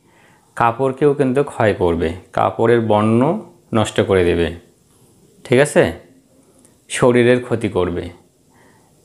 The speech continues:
এই কারণে আমাদেরকে ক্ষার ব্যবহারে কিন্তু খুবই সাবধান থাকতে হবে। তাহলে কি করতে হবে? আমরা যদি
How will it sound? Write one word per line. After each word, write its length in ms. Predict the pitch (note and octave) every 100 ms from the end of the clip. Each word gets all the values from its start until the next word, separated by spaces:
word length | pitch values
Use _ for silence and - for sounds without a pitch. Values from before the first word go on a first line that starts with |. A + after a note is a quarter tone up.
| -
এই 200 | B2 C#3+
কারণে 440 | D#3+ D3 D3+ D#3+ D#3+ E3 E3+ - -
আমাদেরকে 680 | G#2 G#2 G#2 A2 C3 B2+
ক্ষার 460 | B2+ - - G#2+ A2
ব্যবহারে 520 | G#2 G2 G#2 G2 G2+
কিন্তু 280 | G#2+ G2+ A#2
খুবই 640 | - A#2+ C3 E3 G#3+ - - _ - -
সাবধান 600 | - B2+ A2+ A#2 C#3 C#3
থাকতে 300 | F#2+ - E2
হবে। 240 | F2 E2 F2+ - _ _ _ _ _ _ _ _ _ _ _ _
তাহলে 360 | A#2+ B2 B2+ C3
কি 180 | C#3 C3
করতে 320 | C#3 B2+ C3
হবে? 320 | B2 B2 B2+
আমরা 560 | - A2 A#2 A#2 A#2 - - - _ _ -
যদি 680 | A2+ A2+ G#2 A2+ A2 A2 -